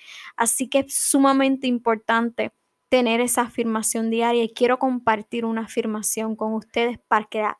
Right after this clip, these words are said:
la adapten como suya y para que la puedan repetir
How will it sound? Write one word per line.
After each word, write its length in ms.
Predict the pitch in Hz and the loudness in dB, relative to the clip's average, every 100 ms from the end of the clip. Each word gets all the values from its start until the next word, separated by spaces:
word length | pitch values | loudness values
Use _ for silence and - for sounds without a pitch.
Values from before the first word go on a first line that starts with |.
| - | -4
la 200 | 226 220 | 0 2
adapten 680 | 226 285 - - 208 214 _ - - _ _ | 4 0 0 -4 -4 -4 _ -20 -20 _ _
como 320 | - 240 220 | 2 2 4
suya 560 | 208 - 269 247 202 202 _ _ _ _ _ _ _ _ _ _ _ - | 2 2 2 0 0 -2 _ _ _ _ _ _ _ _ _ _ _ -6
y 120 | 262 | 0
para 280 | - 220 214 | 2 2 0
que 120 | 226 | -4
la 160 | 214 - | -4 0
puedan 360 | 233 247 269 | 2 4 2
repetir 680 | 247 240 226 220 247 262 | 2 0 -2 -4 -6 -6